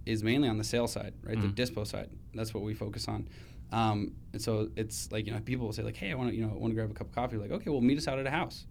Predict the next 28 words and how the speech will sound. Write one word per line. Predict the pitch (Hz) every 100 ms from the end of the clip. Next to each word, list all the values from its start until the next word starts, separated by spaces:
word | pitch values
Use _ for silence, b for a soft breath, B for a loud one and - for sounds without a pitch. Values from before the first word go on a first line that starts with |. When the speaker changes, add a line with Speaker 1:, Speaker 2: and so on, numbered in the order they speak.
| - -
Speaker 1:
You | 113
know, | 107
like, | 104 - B -
Speaker 2:
Mm-hmm. | 110
Speaker 1:
"Meet |
us | 143
out | 156 135
when | 127
we're | 127 120 117 - -
looking | 117 131 127
at | 110
a |
house. | 110 117 123
We | 110
can | 110 110
walk | 113 110
through | 110 117
it." | 151 B B B - -
Um, | 107 104 101 - - -
you | 117
know, | 117
like, | 113 113
and | 117
that, | - -
that | - 147
way | 143
it's | 127 120
like, | 113